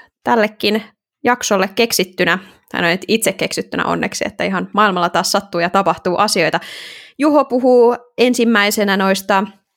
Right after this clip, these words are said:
palveluestohyökkäyksistä, mitkä viime viikolla kohdistettiin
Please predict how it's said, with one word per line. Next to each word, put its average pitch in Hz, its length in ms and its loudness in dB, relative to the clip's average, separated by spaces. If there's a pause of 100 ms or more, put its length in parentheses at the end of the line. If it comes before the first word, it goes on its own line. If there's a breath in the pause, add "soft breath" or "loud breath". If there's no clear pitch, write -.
(400)
palveluestohyökkäyksistä, 233 1400 0
mitkä 190 220 -4
viime 196 240 0
viikolla 175 360 2
kohdistettiin 175 840 -2